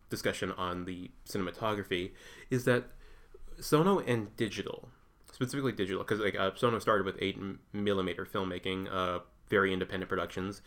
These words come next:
When he went digital, uh, around, you know, two thousand one,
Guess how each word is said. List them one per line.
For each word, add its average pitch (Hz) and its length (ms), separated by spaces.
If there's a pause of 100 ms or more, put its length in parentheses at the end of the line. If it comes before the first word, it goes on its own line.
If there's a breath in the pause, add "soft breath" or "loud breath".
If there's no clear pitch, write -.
(280 loud breath)
When 127 120
he 139 60
went 170 280
digital, 101 580
uh, 95 300
around, 98 420
you 107 80
know, 85 100
two - 160
thousand 95 320
one, 92 360